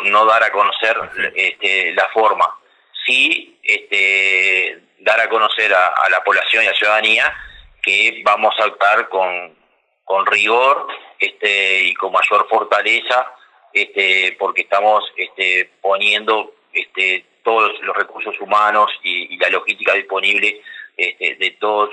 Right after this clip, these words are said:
Speaker 1: los integrantes, este, que integran, este, eh, el Comité de Emergencia Departamental.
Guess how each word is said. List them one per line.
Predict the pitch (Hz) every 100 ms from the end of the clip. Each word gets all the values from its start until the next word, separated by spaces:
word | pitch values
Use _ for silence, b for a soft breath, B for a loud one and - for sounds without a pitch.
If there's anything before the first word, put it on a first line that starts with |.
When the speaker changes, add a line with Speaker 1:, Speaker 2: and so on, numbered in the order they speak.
| -
Speaker 1:
los | 98
integrantes, | 95 90 95 95 98 98 101 95 - -
este, | 92 - 90 82 _ _ _ -
que |
integran, | 95 87 95 95 95 95
este, | 87 - 90 82 80 - _ _ _ _ _ _ _ _ -
eh, | - - - - 95 92
el | -
Comité | 95 95 104
de |
Emergencia | 101 95 95 -
Departamental. | 92 87 87 87 90 92